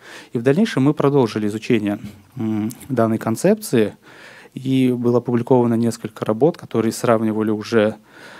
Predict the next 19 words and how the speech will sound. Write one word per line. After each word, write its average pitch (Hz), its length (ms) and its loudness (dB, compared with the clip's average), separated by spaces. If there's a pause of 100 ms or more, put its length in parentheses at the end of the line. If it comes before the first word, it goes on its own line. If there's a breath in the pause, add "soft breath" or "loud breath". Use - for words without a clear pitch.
(140 loud breath)
методику 113 420 0
биопсии 113 340 -2
сигнального 110 500 -2
лимфатического 107 640 -6
узла 107 220 -2
в - 60 -6
классическом - 520 -4
представлении 107 640 -2
и - 100 -12
так - 200 -6
называемую 113 640 0 (260 loud breath)
селективную 113 540 -4
шейную 107 320 -2
лимфодиссекцию, 107 680 -6
которая 110 360 -4
в-, 104 200 -6
выполнялась 110 600 -6
на 104 80 -4
основе 107 420 -2